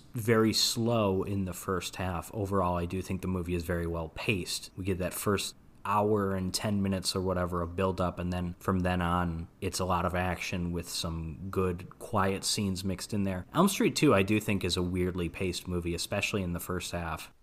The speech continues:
There's, like, dream, one scene at school, and then another dream, and it, it just,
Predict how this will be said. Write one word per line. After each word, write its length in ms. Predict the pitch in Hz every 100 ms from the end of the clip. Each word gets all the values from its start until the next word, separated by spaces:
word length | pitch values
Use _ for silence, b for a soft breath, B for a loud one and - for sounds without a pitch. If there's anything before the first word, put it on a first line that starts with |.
| -
There's, 120 | 101
like, 200 | 98 90
dream, 680 | - 98 120 120 120 123 127 -
one 380 | 110 101 110 110
scene 280 | - 110 104
at 120 | -
school, 640 | - - 101 98 98 98 - -
and 160 | 104 98
then 140 | 92
another 340 | 95 92 95 92
dream, 500 | 95 95 95 95 90
and 180 | 90 101
it, 60 | - 147
it 140 | 131
just, 280 | 143 131